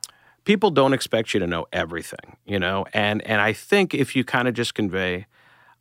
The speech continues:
"I, I'm fairly confident I know the answer, but I'm, uh, but I do not wanna give you bad information." And I, I think people are okay with that. You know, I, I don't, uh,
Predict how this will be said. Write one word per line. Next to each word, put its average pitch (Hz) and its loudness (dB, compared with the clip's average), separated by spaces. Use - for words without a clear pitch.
"I, - -4
I'm 127 4
fairly 165 4
confident 127 2
I 120 2
know 120 2
the 117 2
answer, 113 -2
but 101 -4
I'm, 95 -2
uh, 95 -2
but 92 -4
I 85 -2
do 104 0
not 104 2
wanna 95 -4
give 87 -8
you 90 -6
bad 80 -6
information." - -12
And 98 0
I, 151 2
I 180 2
think 226 -2
people 185 0
are 180 4
okay 175 0
with 196 0
that. - -10
You - -6
know, 104 -4
I, 117 -2
I 123 2
don't, 131 0
uh, 120 0